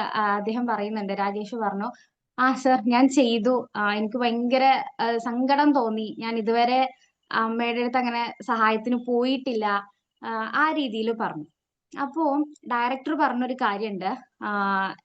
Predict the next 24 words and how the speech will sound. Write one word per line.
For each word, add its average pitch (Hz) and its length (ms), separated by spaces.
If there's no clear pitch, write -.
"എനിക്ക് 311 340
വേണ്ടത് 294 920
just 269 340
ഇങ്ങനെ 311 200
ആളുകളെ 285 800
നോക്കി 254 440
നട-, 277 400
അങ്ങനെ 330 320
ഒരു 381 80
മാനേജർ 262 680
അല്ല. 170 340
അവരുടെ 302 720
പ്രശ്നങ്ങൾ 311 920
കണ്ടറിഞ്ഞ് 240 920
അതിനെ 320 300
just 330 380
ഒരു 330 240
സോൾവ് 311 680
ചെയ്യാനുള്ള 294 420
ഒരു 294 220
മനസ്സ്, 269 720
ആ, 240 360
ഇണ്ട-, 262 340
ഉണ്ടാക്കണം. 220 640